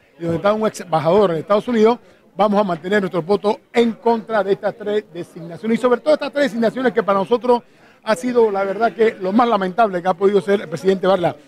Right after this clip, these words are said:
Prácticamente esta, estas tres, este, designaciones pudiéramos catalogarlas como que si estamos ratificando aquí en los tres puestos a tres panameístas, a Popi Varela, a Baby Valderrama y a Kathleen Levy, pues prácticamente, pues,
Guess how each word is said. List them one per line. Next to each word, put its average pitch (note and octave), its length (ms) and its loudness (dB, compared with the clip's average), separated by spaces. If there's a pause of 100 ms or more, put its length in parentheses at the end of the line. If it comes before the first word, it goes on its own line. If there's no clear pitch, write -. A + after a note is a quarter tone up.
(280)
Prácticamente C4 600 0
esta, C#4 220 0
estas C4 340 -2
tres, C4+ 400 0
este, A3 240 -2
designaciones G3+ 580 0
pudiéramos B3 400 -2
catalogarlas G#3+ 540 0
como G#3 200 -4
que - 60 -8
si G#3 60 -8
estamos C4 360 2
ratificando A#3+ 560 -2
aquí B3+ 300 -2 (240)
en A#3 80 2
los B3 100 4
tres C4+ 160 0
puestos C4+ 240 -6
a A3 40 -6
tres C#4+ 120 -12
panameístas, C4 540 0 (240)
a A3+ 80 -4
Popi D4 220 -4
Varela, C#4 380 -2
a G3+ 40 -4
Baby D#4 140 -4
Valderrama C#4+ 500 2
y C4+ 40 4
a C4+ 40 2
Kathleen C4+ 380 -6
Levy, D4 240 -4
pues F#3 120 -10
prácticamente, E4 540 -2
pues, C#3+ 180 -12